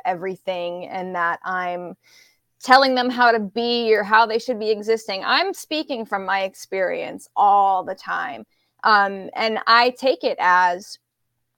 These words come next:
I'm experiencing this not only for my own soul, but so I can help all these other souls who find me. You know, everything I experience, everything I, everything I experience, I guess that's the only way to word it.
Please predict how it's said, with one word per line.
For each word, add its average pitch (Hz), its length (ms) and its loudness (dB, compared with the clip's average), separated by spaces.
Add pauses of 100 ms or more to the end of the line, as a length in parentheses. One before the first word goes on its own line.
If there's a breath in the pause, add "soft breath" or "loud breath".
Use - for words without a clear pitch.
(140)
I'm 240 180 4
experiencing 233 640 -6
this 202 160 -4
not 214 220 0
only 269 200 0
for 226 160 -6
my 190 200 -6
own 196 240 -6
soul, 196 680 0
but 202 200 0
so 214 240 0
I 196 180 2
can 214 220 -10
help 208 260 -6
all 196 160 0
these 190 200 -10
other 196 220 -4
souls 170 400 -8
who 175 100 -14
find 233 320 -8
me. - 200 -14 (180)
You 202 140 -6
know, 151 220 -8
everything 220 480 -2
I 156 180 -6
experience, 180 640 -6
everything 175 420 -8
I, 160 240 -10 (1200)
everything 277 340 4
I 254 100 2
experience, 214 580 0
I 208 80 -2
guess 202 140 -4
that's 196 180 -2
the 208 80 -2
only 196 160 -2
way 196 120 0
to 190 80 -2
word 190 220 0
it. 101 200 -10